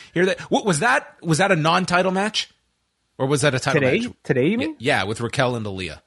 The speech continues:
Speaker 2: I don't know.
Speaker 1: Anyway.
Speaker 2: I'm not sure.
Speaker 1: So we had
Speaker 2: Probably,
Speaker 1: this
Speaker 2: probably non-title. You're probably right.
Speaker 1: Alpha Academy, Los Lotharios, and the Street Profits. So, dude, this went, like, two segments,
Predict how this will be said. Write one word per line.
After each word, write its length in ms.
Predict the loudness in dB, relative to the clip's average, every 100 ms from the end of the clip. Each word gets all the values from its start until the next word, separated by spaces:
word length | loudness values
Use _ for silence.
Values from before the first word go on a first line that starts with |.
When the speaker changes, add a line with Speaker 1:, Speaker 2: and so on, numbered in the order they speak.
| _ _ _ _ _
Speaker 2:
I 200 | 2 2
don't 160 | 2 -2
know. 140 | -8 -12 _ _ _
Speaker 1:
Anyway. 160 | -14 -10
Speaker 2:
I'm 60 | -8
not 140 | -8
sure. 160 | -8 -12 -12 -20 -20 -20
Speaker 1:
So 140 | -6 -4
we 120 | -2
had 60 | 0
Speaker 2:
Probably, 280 | -2 -2
Speaker 1:
this 80 | -2
Speaker 2:
probably 240 | -2 -2 0
non-title. 400 | -2 -2 -4 -4
You're 100 | -2
probably 300 | -2 -4 -6
right. 180 | -12 -20 -20 _ _ _
Speaker 1:
Alpha 240 | 0 2 0
Academy, 460 | 2 0 0 -2
Los 280 | 0 -2 -2
Lotharios, 640 | -4 0 0 2 0 0 -2
and 260 | -4 -4 -4
the 100 | -4
Street 320 | -2 0 -2 -2
Profits. 460 | -4 -4 -4 -4 -2
So, 300 | -2 -2 -4 -8
dude, 160 | -2 0
this 180 | 0 2
went, 220 | 0 2
like, 200 | -2 -2 _ _ _ _ _
two 220 | 0 0
segments, 640 | 2 0 -2 -4 -4 -6